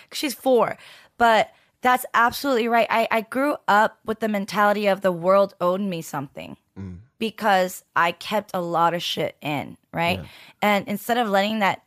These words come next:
Speaker 1: anger and that pain out, I was just like, "Well, you know, I had to deal with this when I was younger, so I, I deserve, like, I know I deserve something better." You know, like, I, you know, I, I thought the world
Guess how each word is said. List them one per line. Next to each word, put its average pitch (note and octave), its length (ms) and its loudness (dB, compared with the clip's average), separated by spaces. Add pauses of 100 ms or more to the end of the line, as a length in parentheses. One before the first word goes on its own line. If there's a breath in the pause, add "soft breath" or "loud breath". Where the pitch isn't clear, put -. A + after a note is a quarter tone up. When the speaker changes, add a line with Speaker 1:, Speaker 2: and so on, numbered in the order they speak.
(100)
Speaker 1:
anger G3+ 540 -2
and F#3 220 -4
that E3+ 260 -4
pain F#3+ 340 -4
out, B3+ 380 0
I G3 120 2
was G3 100 -6
just - 140 -14
like, F3 140 -8 (420 loud breath)
"Well, F3 240 -12 (100)
you F3+ 120 -4
know, E3 160 -4
I F3 160 -2
had F#3+ 160 -4
to - 80 -20
deal F3 160 -4
with D#3+ 100 -8
this D#3+ 180 -8
when D#3+ 120 -8
I E3 120 -2
was F#3 180 -4
younger, D#3+ 220 -8
so C#3 300 -10 (180)
I, - 80 -14 (260 loud breath)
I G#3 100 0
deserve, F3 580 -4
like, D#3+ 200 -4 (460)
I G#3+ 80 -2
know G#3 280 0
I G3 180 0
deserve F3 400 -6
something F3+ 260 -8
better." E3+ 340 -2 (160)
You B3 140 -4
know, C#4 120 0
like, A#3 160 0
I, G3 180 -2 (320)
you A#3+ 120 -6
know, C#4+ 60 2
I, B3+ 160 4
I A3+ 120 0
thought C#4+ 340 0
the - 140 -2 (140)
world A3+ 580 0